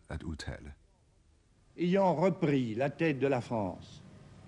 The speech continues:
Speaker 2: j'ai, on le sait, décidé en son nom de suivre un chemin nouveau. Ce chemin conduit non plus Au gouvernement de l'Algérie par la métropole française,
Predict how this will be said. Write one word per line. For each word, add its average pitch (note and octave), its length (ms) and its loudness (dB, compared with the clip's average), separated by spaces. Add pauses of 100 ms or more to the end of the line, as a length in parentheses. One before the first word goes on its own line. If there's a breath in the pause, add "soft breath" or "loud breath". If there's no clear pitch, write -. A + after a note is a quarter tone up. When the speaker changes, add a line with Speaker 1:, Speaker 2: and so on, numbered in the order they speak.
(520)
Speaker 2:
j'ai, F3 440 4
on D#3+ 160 4
le E3 160 8
sait, E3 400 4
décidé E3 840 6
en D3 200 4
son C#3 340 2
nom C#3 360 8 (200)
de E3 120 6
suivre F3 400 0
un F3 100 2
chemin F#3+ 400 4
nouveau. E3 400 6 (1900)
Ce D3+ 200 0
chemin F#3 520 4
conduit E3+ 680 4 (100)
non G#3+ 400 10
plus F#3 600 10 (500)
Au D3+ 160 10
gouvernement D#3+ 1040 8
de A#2 140 2
l'Algérie D#3 600 4
par C#3+ 200 0
la D3+ 80 4
métropole D#3 600 2
française, C3+ 840 4